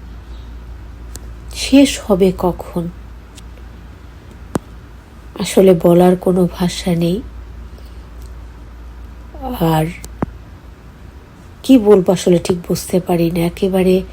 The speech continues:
ভাবতে গেলে না কেমন যেন মনে হয় যে এই যে বাংলাদেশে এখন ইন্টারনেট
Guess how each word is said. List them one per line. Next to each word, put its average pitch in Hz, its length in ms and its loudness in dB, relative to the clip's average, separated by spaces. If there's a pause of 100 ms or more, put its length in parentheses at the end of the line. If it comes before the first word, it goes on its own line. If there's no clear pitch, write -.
(720)
ভাবতে 180 460 2
গেলে 202 280 4
না 233 260 6 (100)
কেমন 220 320 4
যেন 202 240 6
মনে 170 360 2
হয় 170 140 0
যে 175 240 0 (520)
এই 240 280 8
যে 226 420 6 (1000)
বাংলাদেশে 196 680 4
এখন 190 440 4
ইন্টারনেট 180 520 4